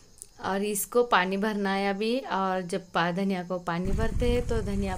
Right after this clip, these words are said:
बहुत फ्रेश हो जाती है और बहुत अच्छी लगती है। और ऊपर अभी सूरज की किरणें भी बहुत तेज होने लगी है। और घर के, जब घर जाते हैं तो उसके लिए भी मैं धनिया उखाड़ रही हूँ क्योंकि यहाँ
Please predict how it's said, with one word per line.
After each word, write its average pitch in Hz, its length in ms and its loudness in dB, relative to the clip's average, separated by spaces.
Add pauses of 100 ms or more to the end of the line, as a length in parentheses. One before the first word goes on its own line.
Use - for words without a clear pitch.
(120)
बहुत 220 440 -2
फ्रेश 214 680 -4
हो 214 120 -2
जाती 208 380 -4
है 220 160 -2
और 180 260 -8
बहुत 185 480 -6
अच्छी 196 280 -8
लगती 202 360 -6
है। 214 140 -8 (640)
और 190 180 -2
ऊपर 196 360 -2
अभी 202 340 -4
सूरज 196 560 -6 (200)
की 214 200 -6 (500)
किरणें 185 300 -6
भी 196 120 -2
बहुत 185 440 -6
तेज 196 320 -4
होने 208 260 -4
लगी 208 360 -4
है। 233 180 -2 (180)
और 185 440 -6 (720)
घर 214 220 -4
के, 262 240 -4 (380)
जब 220 260 -2
घर 214 240 -2
जाते 240 340 2
हैं 247 220 2
तो 233 220 -2
उसके 202 380 -4
लिए 196 220 -2
भी 214 140 -4
मैं 220 200 -4
धनिया 202 320 0
उखाड़ 196 360 -4
रही 196 260 0
हूँ 214 180 -2
क्योंकि 175 320 -8
यहाँ 180 260 -6